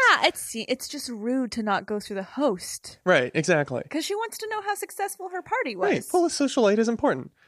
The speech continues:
Speaker 2: Um, so, but you have the power here because now you've been given the information. No one gave it to a host and then waited for you to also swipe right so that you could match or something.
Speaker 1: Mm,
Speaker 2: You have it now,
Speaker 1: old-timey
Speaker 2: and you
Speaker 1: Tinder.
Speaker 2: can write to them and be like, "Hey, just wanted to check in and see," and, and then you're leveraging soft power and saying, like,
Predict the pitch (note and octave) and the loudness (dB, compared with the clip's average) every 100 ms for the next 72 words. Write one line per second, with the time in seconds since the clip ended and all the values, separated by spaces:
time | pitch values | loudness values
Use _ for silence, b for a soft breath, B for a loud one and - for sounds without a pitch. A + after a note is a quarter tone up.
0 | _ - E3 D#3 C#3 B2+ A#2+ _ _ _ | _ -2 2 4 2 0 -8 _ _ _
1 | _ _ b - C#4+ D#3+ D#3 _ _ _ | _ _ b 2 4 4 0 _ _ _
2 | - A3 C4+ G#3 D#3 C#4+ F#3 C#3 B2 C3+ | 2 6 6 6 4 6 6 4 2 2
3 | C#3+ E3 F3+ G3 F3+ b C#3 D#3 B3+ F3 | 0 2 6 6 4 b -4 0 0 0
4 | E3 E3 F#3 D#3+ D3 C#3 A3+ - B2+ C#3 | 0 4 4 4 2 2 2 2 2 4
5 | G#3+ G3 E3 F#3 - D3+ B2+ A3 F#3 D3+ | 4 4 4 4 4 4 6 4 4 2
6 | D3+ C#3 E3 D3 E3 G3 E3 F3+ G3+ D3+ | 4 4 2 2 2 4 6 6 4 4
7 | D3 C3+ C3 C3+ C#3+ C#3 C#3+ B2+ A#2+ E3 | 2 4 2 2 0 -2 0 0 2 0
8 | A#2+ C3+ C3 A#2+ C3 A3 A3 A3+ A3+ C4 | 0 -2 -4 -2 -4 -4 0 4 6 6
9 | A3 F#3+ F#3+ F#3 G#3+ A3+ G3+ C4+ G3+ G3 | 4 4 2 2 4 6 4 4 4 4
10 | G#3 B B A#4+ A4 C#4 - D#4 F4+ C#4+ | 4 B B 6 6 4 4 4 6 4
11 | - B3 F3+ C#3 G3+ B3 B G3 - G#3 | 4 4 6 4 2 -2 B -6 0 0
12 | G3+ B B G#3 G#3 G#3+ A3 G3 - _ | 0 B B 0 2 2 2 2 -4 _
13 | _ D#3 E3+ D3+ G#3 G#3+ G3 G#3 G3 F3 | _ -14 -14 0 2 6 6 4 2 2
14 | - D#3+ - F3+ E3 C#3 C3+ D3 C3+ C3 | 4 2 4 6 6 4 2 2 2 4
15 | C3 B2 | 2 2